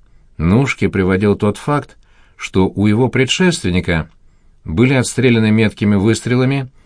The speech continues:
объективы стереотрубы. Тем не менее,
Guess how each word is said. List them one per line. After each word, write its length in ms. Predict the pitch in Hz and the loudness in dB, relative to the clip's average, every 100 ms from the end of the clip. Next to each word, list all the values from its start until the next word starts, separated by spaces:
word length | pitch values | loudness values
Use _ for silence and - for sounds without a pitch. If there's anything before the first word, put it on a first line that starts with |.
| - _ - | -20 _ -6
объективы 680 | 82 85 92 87 113 113 | -4 0 -2 0 0 0
стереотрубы. 800 | 110 - 127 117 113 151 117 80 - _ _ _ - _ _ _ _ - | -2 -2 0 0 0 -2 -2 -4 -6 _ _ _ -20 _ _ _ _ -20
Тем 240 | - 143 160 | -2 2 4
не 120 | 170 | 4
менее, 480 | 180 175 95 78 | 4 4 2 -2